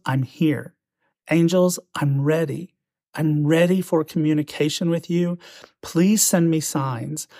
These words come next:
Now, what kind of signs can that be? The number forty-four is a big sign. White feathers is a big sign. Pennies on the ground, white butterflies. All of these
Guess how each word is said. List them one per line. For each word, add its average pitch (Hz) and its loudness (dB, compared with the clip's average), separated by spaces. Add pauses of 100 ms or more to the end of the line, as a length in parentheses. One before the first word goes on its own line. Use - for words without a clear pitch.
(120)
Now, 151 4
what 156 2
kind 185 2
of 180 2
signs 180 0
can 190 -2
that 190 2
be? 202 2 (240)
The - -6
number 139 0
forty-four 135 0
is 180 4
a 180 0
big 175 -2
sign. 170 0
White 131 -4
feathers 175 0 (100)
is 170 2
a 180 2
big 170 0
sign. 165 2
Pennies 180 0
on 185 0
the 190 -2
ground, 160 0 (400)
white 143 0
butterflies. 151 -2 (320)
All 233 4
of 247 2
these 202 4